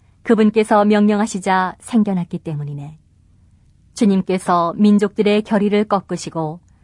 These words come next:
백성들의 계획을 좌절시키신다.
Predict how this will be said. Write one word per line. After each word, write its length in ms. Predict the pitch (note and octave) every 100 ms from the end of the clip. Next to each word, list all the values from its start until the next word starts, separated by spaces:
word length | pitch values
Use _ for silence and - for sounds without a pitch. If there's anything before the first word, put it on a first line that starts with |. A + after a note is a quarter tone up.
| _ _
백성들의 600 | G#3 - A3 G#3 G#3 A3+
계획을 600 | - G3+ G3 G3+ G3 E3+
좌절시키신다. 1080 | - G3+ G3+ G#3 - F#3+ - D3+ D3 C#3